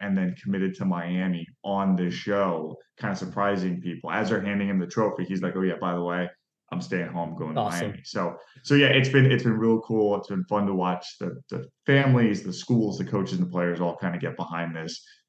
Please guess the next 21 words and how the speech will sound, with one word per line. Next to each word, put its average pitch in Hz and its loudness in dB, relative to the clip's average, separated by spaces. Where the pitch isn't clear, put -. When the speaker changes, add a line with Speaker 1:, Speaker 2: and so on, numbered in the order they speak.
Speaker 1:
in 92 2
kind 127 0
of 135 2
such 123 2
short 95 0
order. 92 0
And 87 -4
again, 92 0
our, 90 -2
our 90 -2
fifth - 0
year, 101 2
but 90 0
really 95 2
our 87 0
fourth 98 -2
trophy 92 -2
we're 90 0
giving 90 0
out. 107 2
And 90 0